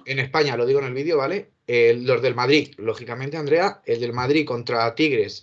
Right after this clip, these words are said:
en abierto también a la, a las cuatro de la mañana. No quiero ver ningún mexicano quejándose de los horarios de la Liga F, ¿vale? <laughs> A las cuatro de la mañana.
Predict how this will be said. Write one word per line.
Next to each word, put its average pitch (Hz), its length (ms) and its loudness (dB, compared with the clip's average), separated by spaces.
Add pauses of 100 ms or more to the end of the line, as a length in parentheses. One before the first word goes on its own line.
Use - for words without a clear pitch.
en 113 140 -8
abierto 135 420 0
también 123 600 -6
a 113 100 -8
la, 107 200 -6
a 113 140 -12
las - 140 -8
cuatro 139 220 2
de 127 60 -4
la 120 40 -4
mañana. 151 280 -6 (360)
No 135 160 -4
quiero 156 180 6
ver 143 300 6
ningún 135 500 -6
mexicano 143 540 -4
quejándose 139 460 -4
de 131 60 -2
los 123 120 -2
horarios 127 320 -2
de 123 60 -2
la 120 80 0
Liga 117 200 0
F, 131 220 0
¿vale? 151 220 0 (180)
<laughs> 156 380 -4
A - 60 4
las - 100 -2
cuatro 170 260 2
de 143 80 2
la 135 80 -2
mañana. 170 480 -8